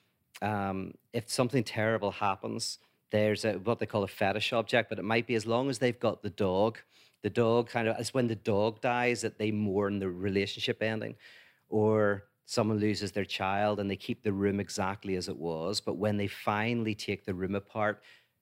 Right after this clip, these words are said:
that's when the mourning happens. So the mourning is held off. Some object is able to kind of, like, 'cause, 'cause there's just so much suffering. So for Jay, I think this,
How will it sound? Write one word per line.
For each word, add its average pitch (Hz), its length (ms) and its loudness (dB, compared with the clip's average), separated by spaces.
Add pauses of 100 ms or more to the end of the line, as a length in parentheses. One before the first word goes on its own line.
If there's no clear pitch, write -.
(260)
that's 104 500 -2
when 104 220 0
the 101 60 -2
mourning 98 380 -2
happens. 113 260 -2
So 120 80 -2
the 107 100 -2
mourning 113 640 2 (320)
is 104 160 -4
held 110 420 0
off. 95 380 -6 (160)
Some 123 300 0
object 110 500 -2
is 104 160 -2
able 104 220 0
to 98 240 -4
kind 98 280 -6
of, 90 100 -8
like, 95 220 -4 (360)
'cause, 156 180 0
'cause 175 160 4
there's 139 140 0
just - 180 -4
so 107 140 0
much 104 220 -4
suffering. 110 480 -6 (260)
So 117 260 4
for - 160 -2
Jay, 117 380 2
I 107 60 0
think 110 260 -4
this, 101 220 -4